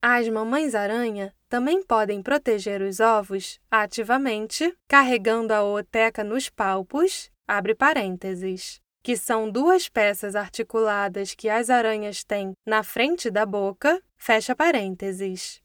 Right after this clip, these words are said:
ou no abdômen, segurando a ooteca com as fiandeiras,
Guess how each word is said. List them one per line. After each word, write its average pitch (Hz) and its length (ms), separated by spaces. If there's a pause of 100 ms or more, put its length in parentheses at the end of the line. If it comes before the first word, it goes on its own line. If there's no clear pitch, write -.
(120)
ou 285 160
no 285 140
abdômen, 220 720 (180)
segurando 233 720
a 214 100
ooteca 220 720
com 226 200
as 233 140
fiandeiras, 247 1080